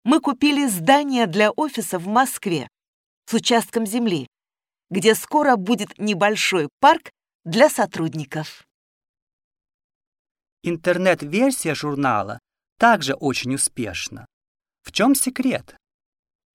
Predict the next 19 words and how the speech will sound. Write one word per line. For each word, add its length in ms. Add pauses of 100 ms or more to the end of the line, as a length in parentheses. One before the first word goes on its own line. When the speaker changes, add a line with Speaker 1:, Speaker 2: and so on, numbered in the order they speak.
(400)
Speaker 1:
Мы 200
много 560
работали 680
над 320
содержанием, 1040 (460)
чтобы 320
сделать 480
его 280 (380)
интересным. 840 (1000)
Чем 320
больше 480
людей 480 (260)
будут 360
читать 500
наш 300
сайт, 520 (720)
тем 260
больше 540
денег 640